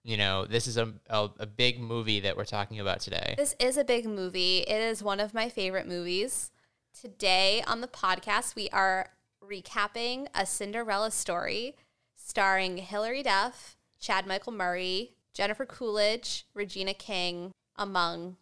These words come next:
Speaker 2: others in this stellar cast.
Speaker 1: Yep, this movie is from two thousand four. So did you see this in the movie theater?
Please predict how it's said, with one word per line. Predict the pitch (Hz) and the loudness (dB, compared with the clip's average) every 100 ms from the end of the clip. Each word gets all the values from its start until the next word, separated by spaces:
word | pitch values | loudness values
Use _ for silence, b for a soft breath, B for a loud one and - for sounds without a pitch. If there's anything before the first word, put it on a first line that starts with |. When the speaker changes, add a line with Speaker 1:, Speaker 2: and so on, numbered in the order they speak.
| _ - | _ 0
Speaker 2:
others | 180 - 147 - - - - - | 0 0 -6 -6 -4 -4 -4 -10
in | 185 | -8
this | 185 - - | -6 -6 -4
stellar | - - 170 151 151 | -4 0 0 0 -4
cast. | 202 - - 294 - - - _ - | -4 -2 -2 -4 -6 -6 -12 _ -2
Speaker 1:
Yep, | 113 104 | 2 2
this | 113 - | 0 0
movie | 127 127 | 2 4
is | 117 | 2
from | - 117 113 | 0 -2 -2
two | - 127 | 0 0
thousand | 123 110 123 113 | 2 2 2 -4
four. | - 107 104 98 | -4 -2 0 0
So | 101 - 101 | 0 -2 -2
did | 104 | -4
you | 110 | -2
see | 110 123 | -2 0
this | 113 113 | 0 0
in | - 110 | -2 -2
the | 107 | -4
movie | 101 117 | -2 -2
theater? | 120 135 147 | 0 0 0